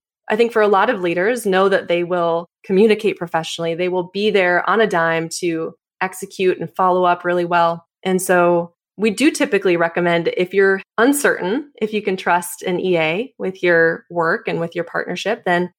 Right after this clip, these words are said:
let's start there and build into email and calendar and other things.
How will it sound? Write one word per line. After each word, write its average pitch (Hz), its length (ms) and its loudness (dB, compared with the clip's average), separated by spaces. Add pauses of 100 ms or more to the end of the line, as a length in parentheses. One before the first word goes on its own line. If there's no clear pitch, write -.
(120)
let's 208 260 0
start 202 320 -2
there 180 340 2
and 185 160 0
build 175 220 4
into 170 320 0
email 160 300 -6
and 165 120 -8
calendar 175 400 -4
and 190 100 -2
other 190 180 0
things. - 460 -6